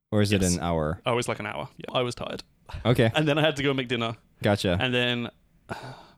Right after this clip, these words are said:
Speaker 2: and then I watched The League 'cause, like, I wasn't in the mood for, like,
Speaker 1: Right.
Speaker 2: watching something
Speaker 1: Something
Speaker 2: serious.
Speaker 1: serious. Yep.
Speaker 2: You know, like you say, it's a grapefruit.
Speaker 1: Yeah.
Speaker 2: I had to be like, "No, I wanna, like," 'cause I was super tired 'cause I hadn't slept for some reason, like, the previous night.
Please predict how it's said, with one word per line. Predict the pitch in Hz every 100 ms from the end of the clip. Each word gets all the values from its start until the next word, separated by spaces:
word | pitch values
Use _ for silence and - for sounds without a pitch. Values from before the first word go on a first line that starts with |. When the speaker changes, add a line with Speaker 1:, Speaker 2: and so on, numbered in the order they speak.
| _ 143
Speaker 2:
and |
then | 160
I | 156
watched | 151 -
The |
League | 127 127 113 -
'cause, | - 120
like, | 123
I | 139
wasn't | 143 165 156
in |
the | 139
mood | 139 131 123
for, | - 117 107
like, | 110
Speaker 1:
Right. | 101 90
Speaker 2:
watching | - 127
something | 127 127
Speaker 1:
Something | 101 143 147
Speaker 2:
serious. | 151 85 85
Speaker 1:
serious. | - -
Yep. | 95 80
Speaker 2:
You | 147
know, | 151 151 147 147
like | 147
you | 156
say, | 147 120
it's | 123 135
a |
grapefruit. | 131 - 117 104 - - - - -
Speaker 1:
Yeah. | 107 -
Speaker 2:
I | 127
had | 131 123
to | 127
be | 120
like, | 117 117
"No, | 123 143 147 139 135 135
I | 131
wanna, | 127 123
like," | 120 117 - _ _ _ _ _ _ -
'cause |
I | 160
was | 143
super | 214 -
tired | 139 143 143
'cause | -
I | 135 -
hadn't | - 165
slept | 113 135 - - -
for | 123
some | 123
reason, | 120 113
like, | 110 107
the |
previous | 123 113 107
night. | 104 -